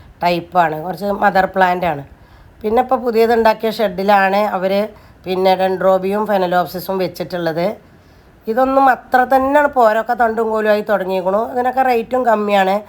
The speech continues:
പക്ഷെ എന്നാലും നല്ല പ്ലാന്റുകളാട്ടോ. വലിയ വില കൊടുത്ത് വാങ്ങിയതാണ്. അപ്പോൾ അത്, ഏ, എന്താണ്, സ്ഥലം മാറ്റി വെച്ചതുകൊണ്ട് ഉണ്ടാവുമല്ലോ ഒരു ഡാമേജ്, അങ്ങനെ വന്നതാണത് കേട്ടോ. ഫെനലോപ്സിസ് ഒക്കെ ആണെങ്കിൽ എന്തൊരു ഭംഗിയാണ് ആ മഞ്ഞപ്പൂവ് കാണാൻ.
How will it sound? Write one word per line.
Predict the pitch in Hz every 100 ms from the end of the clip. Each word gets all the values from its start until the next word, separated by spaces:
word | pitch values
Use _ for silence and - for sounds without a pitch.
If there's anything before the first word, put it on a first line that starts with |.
| -
പക്ഷെ | - - 233
എന്നാലും | 233 233 262 233
നല്ല | 214 226 262
പ്ലാന്റുകളാട്ടോ. | 233 208 196 202 214 208 202 196
വലിയ | 196 262 254
വില | 226 233
കൊടുത്ത് | 226 233 214
വാങ്ങിയതാണ്. | 196 190 196 208 190 208 - - _ _
അപ്പോൾ | - 220
അത്, | 240 247 262 247
ഏ, | 240 233
എന്താണ്, | 226 226 226 226 226 -
സ്ഥലം | - 214 240 247
മാറ്റി | 233 233 233 240
വെച്ചതുകൊണ്ട് | 233 226 226 226 226
ഉണ്ടാവുമല്ലോ | 208 202 202 190 196
ഒരു | 196 - 196
ഡാമേജ്, | 190 185 185 175 180
അങ്ങനെ | 185 208 208
വന്നതാണത് | 175 170 165 160 156
കേട്ടോ. | 139 185 151 _ _ _ _ _ - _ - _ _ - - - _ _ _ _ _ _ _ _ _ _ _
ഫെനലോപ്സിസ് | 202 202 208 214 220 226 247
ഒക്കെ | 233 220
ആണെങ്കിൽ | 214 214
എന്തൊരു | 214 214 247 240
ഭംഗിയാണ് | 226 226 220 214
ആ |
മഞ്ഞപ്പൂവ് | 214 208 202 208 202
കാണാൻ. | 202 196 190